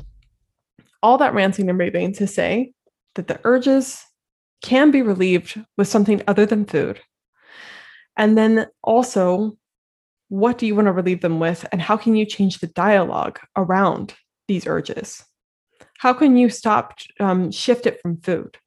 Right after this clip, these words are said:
And here's another thing that I think I'd like to point out about binging and purging that's interesting that I don't think I've addressed. I've talked to it with a couple clients, but, um,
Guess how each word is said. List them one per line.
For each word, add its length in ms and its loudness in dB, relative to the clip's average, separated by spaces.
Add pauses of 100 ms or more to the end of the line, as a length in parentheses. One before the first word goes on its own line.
And 160 0
here's 180 4
another 320 4
thing 340 -2
that 280 -2
I 120 -2
think 200 2
I'd 180 0
like 220 0
to 80 -6
point 260 -2
out 140 0
about 260 -2
binging 360 -4
and 100 -6
purging 520 -10 (340)
that's 260 -4
interesting 540 -4
that 200 -4
I 60 -2
don't 160 2
think 140 0
I've 240 0
addressed. 480 0
I've 100 -4
talked 220 -2
to 60 -2
it 40 -4
with 120 -8
a 60 -2
couple 260 -6
clients, 580 -4
but, 320 -2 (600)
um, 440 -4